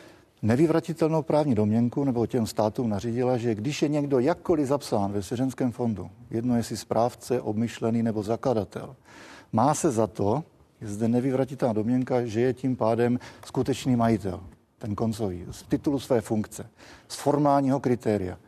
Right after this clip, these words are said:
Pro všechny ostatní platí materiální kritérium, že se vždycky musí posuzovat, jestli ten skutečně člověk nějak profituje nebo uplatňuje vliv.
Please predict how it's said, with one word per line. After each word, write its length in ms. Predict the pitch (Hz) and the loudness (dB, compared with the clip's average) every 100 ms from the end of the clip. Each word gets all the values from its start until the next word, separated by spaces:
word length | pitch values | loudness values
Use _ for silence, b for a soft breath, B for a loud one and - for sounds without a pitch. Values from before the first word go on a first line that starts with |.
| B B B B | B B B B
Pro 140 | 131 | -2
všechny 380 | 120 220 - 180 | 0 0 2 2
ostatní 520 | 107 - 120 123 139 | 0 0 -2 0 -4
platí 540 | 139 123 117 139 131 139 | -2 -2 0 -2 -6 -4
materiální 640 | 117 123 135 117 101 98 92 | -4 0 2 2 2 0 -4
kritérium, 500 | 98 - 95 95 123 127 | -6 -4 -6 -6 -10 -10
že 100 | 110 | -6
se 120 | 139 | -4
vždycky 280 | 147 - 160 | -6 -4 -6
musí 260 | 156 147 | -4 -8
posuzovat, 580 | 117 98 117 117 127 131 B B B - | -8 -8 -4 0 0 0 B B B -4
jestli 200 | 107 135 | -4 -2
ten 140 | 143 131 | -4 -4
skutečně 600 | - 139 139 - 143 131 | -4 -4 -6 -4 -6 -6
člověk 460 | - 147 113 - | -4 -4 -4 -2
nějak 280 | 135 131 - | -2 -2 -2
profituje 680 | 110 104 120 - 131 143 147 | -2 -2 -4 -6 -4 -2 -2
nebo 200 | 135 117 - | -2 -2 -2
uplatňuje 540 | 120 139 127 143 135 | -2 -2 -2 -2 -2
vliv. 380 | 98 113 107 - | 0 0 0 -4